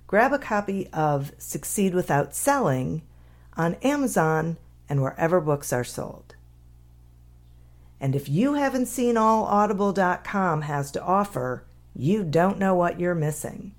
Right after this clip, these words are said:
Sign up for a free trial at audibletrial dot com slash business growth. So, uh, are there other things that people, um,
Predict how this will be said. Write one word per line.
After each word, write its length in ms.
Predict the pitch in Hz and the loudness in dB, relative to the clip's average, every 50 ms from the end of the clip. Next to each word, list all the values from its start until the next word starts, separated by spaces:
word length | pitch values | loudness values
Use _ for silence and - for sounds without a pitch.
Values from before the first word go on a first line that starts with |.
| - - - - - - - - - | -20 -20 -20 -20 -20 -20 -20 -20 -20
Sign 300 | - - - 262 302 311 | -16 -4 0 0 0 2
up 140 | 311 262 - | 0 -2 -4
for 200 | - - 240 214 | -2 2 2 2
a 60 | 202 | 2
free 260 | 208 - - 208 208 | 0 0 0 2 2
trial 640 | 202 - - 226 220 214 190 143 82 - - - - - - - - - - - - | 2 0 0 0 2 2 2 0 -2 -4 -8 -10 -14 -18 -20 -20 -20 -20 -20 -10 -2
at 320 | 151 143 139 131 - - - - - | 0 0 0 0 -2 -6 -14 -16 -4
audibletrial 960 | - 175 185 196 202 214 190 220 220 214 - - - 185 170 170 175 175 175 165 | 2 4 4 4 4 2 0 -2 -4 -6 -8 -4 0 2 2 4 2 2 0 0
dot 300 | 165 139 131 - - - | 2 2 0 0 -4 -8
com 560 | - - 240 233 196 156 139 139 147 151 - | -6 -2 0 2 2 2 2 2 0 -2 -4
slash 480 | - - - - 147 131 131 131 - - | -8 -12 -4 -2 0 0 0 -2 -4 -8
business 540 | - - 139 131 - 139 135 135 135 - - | -4 -4 -4 -2 -2 -2 -4 -4 -4 -6 -10
growth. 420 | - 139 127 120 - - - - - _ _ _ | -6 -4 -4 -4 -4 -8 -14 -20 -20 _ _ _
So, 360 | 254 240 233 226 226 226 - | 6 6 8 6 4 2 0
uh, 200 | - 226 220 - - | 0 0 0 2 2
are 100 | 233 226 | 2 4
there 240 | 202 226 226 226 226 | 4 2 0 0 0
other 220 | 214 220 240 233 | 0 2 4 2
things 400 | 233 226 - 214 208 202 196 202 | 2 2 0 0 0 0 -2 -2
that 160 | - 190 185 | -4 -4 -4
people, 760 | - - 208 185 190 - 196 185 175 175 170 170 170 170 - _ _ _ _ - | -4 -6 -6 -6 -2 -2 0 0 2 2 0 0 -2 -4 -8 _ _ _ _ -6
um, 560 | 170 160 160 156 156 151 151 151 151 151 | -4 -2 -2 -2 -2 -2 -4 -4 -6 -8